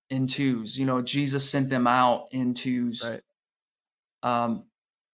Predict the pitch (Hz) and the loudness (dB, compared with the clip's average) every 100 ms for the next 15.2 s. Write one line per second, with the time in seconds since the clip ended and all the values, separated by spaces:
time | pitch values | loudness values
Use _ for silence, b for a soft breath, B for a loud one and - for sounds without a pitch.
0 | _ - 135 135 127 139 127 123 120 139 | _ -10 0 2 2 2 4 4 2 2
1 | 139 151 131 143 139 143 143 - - _ | 6 6 4 2 2 2 -2 -4 -6 _
2 | _ 151 147 151 143 147 143 139 143 139 | _ -2 0 2 2 2 2 6 8 8
3 | 135 139 135 151 147 - 143 147 156 165 | 6 0 2 0 2 -2 2 4 4 2
4 | 170 _ _ _ _ _ _ _ 135 139 | -4 _ _ _ _ _ _ _ 4 4
5 | 131 123 147 151 139 - 143 143 139 135 | 4 0 2 0 -2 -2 2 4 4 2
6 | - _ - 143 151 160 131 - - - | -4 _ -6 2 6 6 4 0 -8 -8
7 | - _ _ _ _ 135 139 135 127 131 | -10 _ _ _ _ 2 4 2 2 2
8 | 135 147 131 131 131 131 127 - 120 - | 4 4 2 -2 0 -4 -4 -8 -10 -12
9 | - _ _ - 113 95 _ _ _ _ | -14 _ _ -20 -18 -20 _ _ _ _
10 | _ _ _ _ - 139 139 139 143 139 | _ _ _ _ -2 4 6 6 4 2
11 | 170 185 165 156 147 139 131 135 _ _ | 2 2 6 8 8 8 4 -2 _ _
12 | _ _ _ _ 135 143 139 139 - 147 | _ _ _ _ 2 4 2 0 4 6
13 | 131 110 127 - _ _ _ _ _ _ | 6 4 -2 -10 _ _ _ _ _ _
14 | _ _ _ _ - 147 135 127 139 123 | _ _ _ _ -4 0 2 2 2 2
15 | 92 | -4